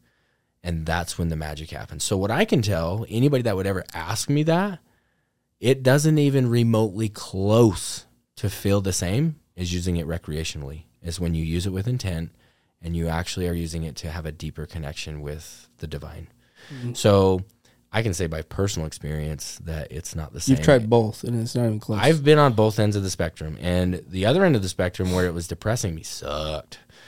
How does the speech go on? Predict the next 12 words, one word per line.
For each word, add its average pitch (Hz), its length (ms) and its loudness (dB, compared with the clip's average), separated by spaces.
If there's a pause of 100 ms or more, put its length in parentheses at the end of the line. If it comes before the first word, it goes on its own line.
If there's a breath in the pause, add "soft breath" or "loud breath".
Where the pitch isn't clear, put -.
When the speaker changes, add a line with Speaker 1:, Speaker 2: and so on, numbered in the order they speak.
(380 soft breath)
Speaker 1:
Dude, 113 220 4
but 104 240 2 (380 loud breath)
unfortunately, 113 480 2
the 95 80 2
way 95 140 4
that 90 120 2
it 76 80 -4
works 123 640 0
is 90 640 -2 (260)
it 80 160 -8
really 82 280 -2
sucks. 98 540 0